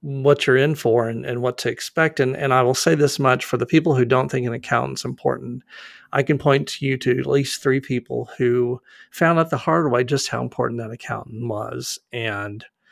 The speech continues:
how much money they had to pay the I R S in return for something that should have been simple. And instead, by not hiring someone to help them with it,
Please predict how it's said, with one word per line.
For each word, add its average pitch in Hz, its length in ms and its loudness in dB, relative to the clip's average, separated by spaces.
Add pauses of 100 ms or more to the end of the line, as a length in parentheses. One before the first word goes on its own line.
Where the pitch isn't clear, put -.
(260)
how 139 220 2
much 127 360 -2
money 135 340 0
they 120 200 -4
had 117 200 -8
to 113 60 -2
pay 120 240 -6
the 123 140 -2
I 117 40 -8
R 113 220 -8
S 117 300 -6
in 117 80 -8
return 131 680 -2 (520)
for 131 300 6
something 135 720 0
that 117 560 -4 (1120)
should 175 260 6
have 147 240 2
been 131 200 2
simple. 127 640 -4 (640)
And 127 220 -2
instead, 135 540 2
by 123 160 2
not 127 260 0
hiring 143 720 -2
someone 127 480 -4
to 123 160 -6
help 127 300 -2
them 131 180 -6
with 123 180 -8
it, - 320 -8